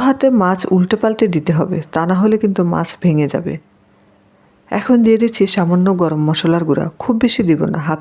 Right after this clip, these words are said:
চা চামচের মতো দিলেই হবে। আমি এখানে গরম মশলার গুঁড়া দিয়ে ঢাকনা দিয়ে ঢেকে কিছুক্ষণ রান্না করে নিচ্ছি। এ সময় যখন আপনি ঢাকনাটা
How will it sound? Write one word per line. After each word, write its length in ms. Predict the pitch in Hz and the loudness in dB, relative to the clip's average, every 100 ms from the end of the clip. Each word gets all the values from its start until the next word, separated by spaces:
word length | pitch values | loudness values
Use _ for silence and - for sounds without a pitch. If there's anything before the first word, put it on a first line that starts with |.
| - | -4
চা 80 | 180 | -2
চামচের 360 | 202 202 214 220 | 0 0 0 0
মতো 160 | 226 226 180 | 0 0 0
দিলেই 280 | 160 160 160 | 2 2 0
হবে। 220 | 160 - 156 _ _ _ _ _ _ _ _ _ | -2 -4 -8 _ _ _ _ _ _ _ _ _
আমি 160 | 190 226 | 0 0
এখানে 200 | 233 269 254 185 | 2 2 2 2
গরম 180 | 185 196 | 2 2
মশলার 340 | 214 - 233 226 180 | 0 2 0 0 0
গুঁড়া 220 | 208 208 185 | 2 2 2
দিয়ে 180 | 180 160 160 | 2 2 0
ঢাকনা 300 | 165 156 - 185 | -2 -2 0 0
দিয়ে 120 | 196 185 | 2 0
ঢেকে 260 | 175 160 175 175 | 0 0 -2 -2
কিছুক্ষণ 380 | 151 - - 185 175 | -4 -6 -4 -2 0
রান্না 220 | 143 147 | -2 -2
করে 140 | 143 151 | -2 -2
নিচ্ছি। 300 | 151 - - - - _ _ _ _ _ - | -4 -6 -6 -8 -10 _ _ _ _ _ -6
এ 60 | 196 233 | -2 2
সময় 240 | 226 233 190 | 4 2 2
যখন 240 | 170 214 202 | 0 0 0
আপনি 140 | 208 202 175 | 0 -2 0
ঢাকনাটা 360 | 151 185 190 | -2 -2 -4